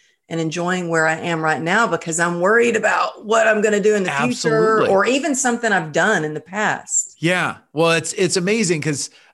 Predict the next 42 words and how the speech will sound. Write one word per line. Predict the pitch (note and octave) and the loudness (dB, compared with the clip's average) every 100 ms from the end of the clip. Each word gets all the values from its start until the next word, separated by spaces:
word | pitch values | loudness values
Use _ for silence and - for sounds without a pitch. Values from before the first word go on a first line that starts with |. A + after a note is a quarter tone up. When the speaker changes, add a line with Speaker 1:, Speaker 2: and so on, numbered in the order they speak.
| - | -6
Speaker 2:
uh, | D#3 | -2
you're | E3+ F3 | 0 0
so | F3 A#3+ | 0 0
right. | E3 F#3 D3+ | 2 0 0
It's | A#2 A#2 | -2 -2
like | C3+ | -4
worry | A#2+ C#3+ G3 F#3 D3 | -4 -2 0 2 2
is | A2+ | 0
a | |
thief, | A2+ - A2 E2 - | -6 -8 -8 -10 -6
right? | A2 B2 - | -2 -2 -4
It | C3 | -8
steals | - - D3+ C#3 C3+ | -6 -4 -2 0 -2
our | A#2+ | -4
joy. | A#2+ A2+ A2 G#2+ G2 | -6 -6 -4 -4 -8
It | - | -12
steals | - C#3 C3+ B2 A#2+ | -8 -2 -2 -2 -6
the | A2+ | -6
moment. | A2 A2+ G#2 G2 | -4 -6 -6 -10
It | F#2+ - | -10 -10
steals | C#3 B2 A2+ | -6 -6 -4
all | A#2 | -4
those | A2+ G#2 | -4 -8
things. | - A#2 G#2+ F#2 | -8 -8 -8 -12
And, | G2 - - - - - | -14 -18 -20 -20 -20 -2
you | D3+ | 0
know, | C#3+ - | 0 0
as | E3+ F#3+ | -2 0
I, | G3 D#3 - | 0 0 -2
as | C#3+ E3 D3 - - | -2 -2 -2 -6 -4
I | C#3 C3+ | -4 -2
grew | B2 D3 D3+ C#3 | 0 0 2 2
up, | C#3+ B2+ G2 - - _ _ _ _ | 2 2 -2 -8 -20 _ _ _ _
you | D#3 C3+ | -2 -2
know, | A2 - _ _ _ _ | -2 -8 _ _ _ _
full | A#3 A3+ | 2 2
transparency, | A3+ F3+ C#3+ - D3+ D3 A#2+ - F#2+ F2+ - | 0 0 0 -2 0 0 -2 -6 -10 -8 -4
I | G3 | -2
actually | A#3+ - E3 | -2 0 -2
didn't | B2 E3 D#3 B2 | 0 -2 -2 -6
get | C#3 B2+ - A2 | -4 -4 -6 -6
good | B2+ C3+ B2+ A2+ | 0 2 0 -4